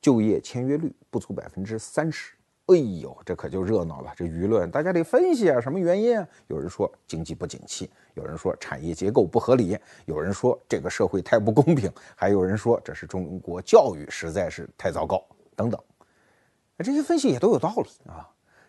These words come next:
但是直到我看到了一本书，叫《与机器赛跑》，看完之后我才觉得，可能实际的情况不像表面看起来这么简单。在我们这样的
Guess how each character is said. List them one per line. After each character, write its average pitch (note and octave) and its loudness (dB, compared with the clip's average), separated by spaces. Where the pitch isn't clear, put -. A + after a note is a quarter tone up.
但 A2+ 2
是 G2+ -2
直 F#2+ -2
到 F3+ 6
我 D2 -6
看 - -6
到 D#2 -2
了 D3 -6
一 D#3+ -6
本 - -10
书， - -8
叫 - -4
《与 D2+ -14
机 G2 -4
器 D#2+ -8
赛 C#2+ -8
跑》， - -18
看 C3 2
完 A2 -2
之 C3 -4
后 A#2+ -4
我 E2+ -10
才 D#2 -8
觉 D#2 -10
得， - -10
可 E2+ -6
能 E2 -6
实 - -4
际 C#3+ 0
的 E2+ -2
情 D2 -12
况 - -6
不 F#2+ -2
像 B2+ -2
表 - -4
面 F2+ -4
看 E2 -8
起 D#2 -14
来 D2+ -10
这 E2+ -8
么 D#2+ -6
简 - -12
单。 - -10
在 C#3 12
我 A2 8
们 A#2 4
这 A2+ 0
样 G2 0
的 E2+ -4